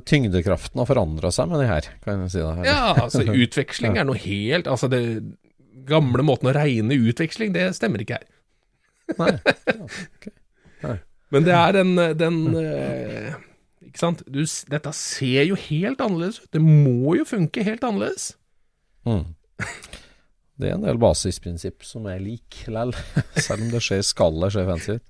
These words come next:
Speaker 2: Ja. Ja, det er sant det.
Speaker 1: Ja, ja, ja. Ja, og da ellers så er det jo mange som skal på D D E-konsert da i morgen, eller i helga i Trondheim. Der, eh,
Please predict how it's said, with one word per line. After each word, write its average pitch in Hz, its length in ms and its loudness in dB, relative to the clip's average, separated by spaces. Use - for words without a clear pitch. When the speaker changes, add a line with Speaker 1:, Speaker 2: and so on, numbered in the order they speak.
Speaker 2:
Ja. 139 240 2
Ja, 107 120 4
det 151 140 2
er 127 80 -2
sant - 220 -4
det. - 100 -4
Speaker 1:
Ja, 123 160 -8
ja, 104 160 -10
ja. 95 180 -14
Ja, 120 160 6
og 139 80 8
da 135 160 10
ellers 117 240 6
så 123 160 6
er 127 180 2
det 107 80 4
jo 113 80 6
mange 113 240 4
som 120 80 0
skal 110 240 0
på 117 180 0
D 107 200 4
D 113 140 2
E-konsert 98 640 -2
da 165 160 0
i 160 100 2
morgen, 147 520 2
eller 131 320 2
i 131 180 -2
helga 120 380 2
i 123 180 -2
Trondheim. 120 540 -2
Der, 113 240 0
eh, 117 460 -2